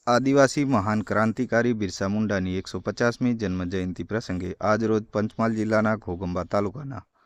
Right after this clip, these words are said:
આમ આદમી પાર્ટીના કાર્યકરો દ્વારા ભગવાન બિરસા મુંડાજીની પ્રતિમાને પુષ્પહાર પહેરાવી ઉજવણી કરવામાં આવી હતી.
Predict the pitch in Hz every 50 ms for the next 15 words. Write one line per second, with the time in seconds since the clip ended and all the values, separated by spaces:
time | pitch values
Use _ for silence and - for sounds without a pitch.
0 | _ _ _ _ _ _ _ _ - 101 117 127 139 135 131 131 131 139 123 -
1 | 123 120 117 127 120 123 123 - 101 98 104 98 - - 95 98 98 101 107 110
2 | 101 87 - _ - 95 92 92 - 107 117 123 123 110 101 92 - - 98 92
3 | 101 110 107 101 101 92 92 90 90 87 82 - 101 98 98 - 110 110 104 87
4 | 87 82 85 - _ _ _ _ _ _ _ _ _ _ - 135 147 - - -
5 | - 131 123 127 131 107 110 107 113 117 113 113 - - 95 92 95 95 92 104
6 | 117 117 104 95 98 - - 110 104 113 117 123 123 117 - - 90 87 85 85
7 | 87 95 104 110 95 85 82 80 80 - - -